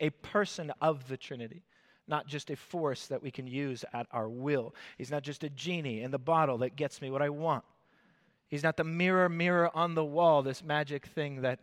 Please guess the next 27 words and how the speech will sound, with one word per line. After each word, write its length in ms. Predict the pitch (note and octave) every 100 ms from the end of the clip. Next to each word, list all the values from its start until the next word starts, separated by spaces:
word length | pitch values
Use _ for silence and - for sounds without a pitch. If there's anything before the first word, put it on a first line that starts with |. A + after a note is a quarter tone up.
| _ _
fairest 320 | D3 C3+ B2
of 80 | C#3
them 160 | B2 B2
all, 180 | A#2 A2
whatever 260 | B2 B2
you 140 | A#2+ A2+
know, 140 | A2 C3 _ _ - - _ _ -
right? 320 | B2+ D3 F#3 - _ - - - - _ _
So 140 | -
sometimes 720 | F3+ G#3+ A3+ A3+ G3+ F3 F3+
the 160 | E3 F3
answers 480 | F#3+ A3 A3 F#3+ D#3+
in 160 | D3+
life 380 | E3 G#3+ G#3 F3
that 180 | E3+ D#3+
we 160 | F3 F3+
have 480 | - G#3 B3 G3+
presented 540 | - E3 E3+ B3 C4 G3+
to 160 | G#3
us 120 | F#3 G3
in 100 | F3
the 60 |
Scripture 600 | E3 - C4+ - F#3 F3 - - -
are, 260 | G#3 B3+ A#3+
are 140 | G3
hard 580 | F#3+ - - B3+ B3+ F3+
and 300 | E3 F3 F3